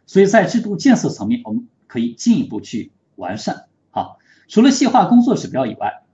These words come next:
那再补充这样一点：应该奖惩分明。合掌制，啊，执行的好要公开通报表扬，执行不力要严肃问责。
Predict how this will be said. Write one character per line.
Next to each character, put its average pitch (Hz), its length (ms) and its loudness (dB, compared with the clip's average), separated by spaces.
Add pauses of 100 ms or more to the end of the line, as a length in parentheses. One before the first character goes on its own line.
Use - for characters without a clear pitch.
(260)
那 123 180 0
再 120 160 -2
补 98 100 -10
充 - 160 -6
这 180 100 -6
样 139 100 -2
一 107 80 -2
点： - 160 -14 (840)
应 160 160 0
该 160 400 4 (280)
奖 113 480 -2 (180)
惩 104 380 -8
分 151 180 -4
明。 110 320 -4 (720)
合 208 160 2
掌 135 240 4
制， - 320 -4
啊， - 220 -6 (120)
执 208 180 2
行 240 180 4
的 226 80 0
好 - 400 -8 (220)
要 135 220 -4
公 147 160 -4
开 139 160 -6
通 139 180 -6
报 131 140 0
表 95 180 -8
扬， 95 280 -6 (320)
执 247 220 4
行 240 260 6
不 123 100 -4
力 160 200 -6 (160)
要 117 180 -4
严 104 200 -8
肃 120 160 -8
问 104 160 -6
责。 - 220 -20